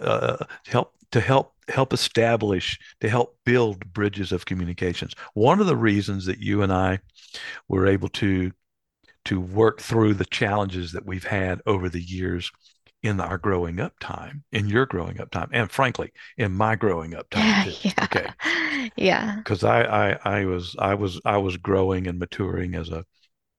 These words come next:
Speaker 1: as, as a father, is the fact that we, we had, we had a connected relationship that went all the way back to the early childhood years.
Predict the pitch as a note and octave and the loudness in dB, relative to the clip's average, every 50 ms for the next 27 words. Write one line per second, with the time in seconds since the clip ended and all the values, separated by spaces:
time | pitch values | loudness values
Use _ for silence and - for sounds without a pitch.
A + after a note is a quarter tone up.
0 | _ _ _ _ _ - - F#2 F2 E2 - - - - - F2+ E2 F2 - - | _ _ _ _ _ -8 -6 -6 -6 -6 -8 -10 -10 -6 -6 -6 -6 -6 -4 0
1 | - A#2 B2 B2+ A2 - - - - C#3 - _ _ _ _ _ _ _ _ _ | 2 2 2 2 0 -2 -4 -8 -10 -10 -12 _ _ _ _ _ _ _ _ _
2 | _ _ _ _ - B2 A#2 A2 G2+ - - G2 - - A#2 A2+ A2+ - - - | _ _ _ _ 0 0 2 2 0 -4 -8 -4 0 0 2 2 0 0 -4 -6
3 | - - - _ _ _ _ _ _ _ _ _ _ - - F#2+ F#2 G2+ G2+ G2+ | -6 -6 -10 _ _ _ _ _ _ _ _ _ _ -14 -12 -8 -6 -4 -4 -4
4 | G#2 - - _ - C3 A2+ G#2 - - - A#2+ A#2+ B2 B2 B2 C3 C3+ C3 C#3 | -6 -10 -12 _ -6 -4 -4 -4 -4 -2 0 2 2 4 4 2 2 0 -2 -8
5 | - _ _ _ _ _ _ _ _ - C3 A#2 G#2+ E2+ G#2 B2 C3 C#3 C#3 - | -12 _ _ _ _ _ _ _ _ -6 -4 -4 -2 -2 0 0 0 0 -2 -4
6 | - B2 A#2+ A2+ G#2+ G#2 - - - G2+ F2+ F2+ F2+ F2+ F2+ F2+ F2+ F#2 - G2+ | -4 -4 -2 0 0 0 0 -2 -4 -4 -2 -2 -2 -2 0 0 -2 -2 -4 -6
7 | F#2+ - - - G#2+ - - - G#2+ G2 G2+ F#2+ G2 - _ - F2+ F2+ F#2 F2+ | -8 -6 -4 -4 -4 -4 -4 -8 -12 -10 -8 -8 -10 -6 _ -2 0 0 0 0
8 | F#2 F2 F#2 F2 E2+ - - F2 E2+ - - _ - - E2 F2 - - - F2+ | -2 -2 -2 -4 -2 -2 -2 -2 -2 -4 -6 _ -10 -10 -8 -8 -6 -4 -4 -4
9 | E2 D#2 D2+ - - F2+ E2 D#2 - - - - - - - - - - - - | -4 -6 -8 -10 -8 -8 -8 -8 -8 -10 -12 -14 -14 -14 -14 -16 -16 -16 -20 -20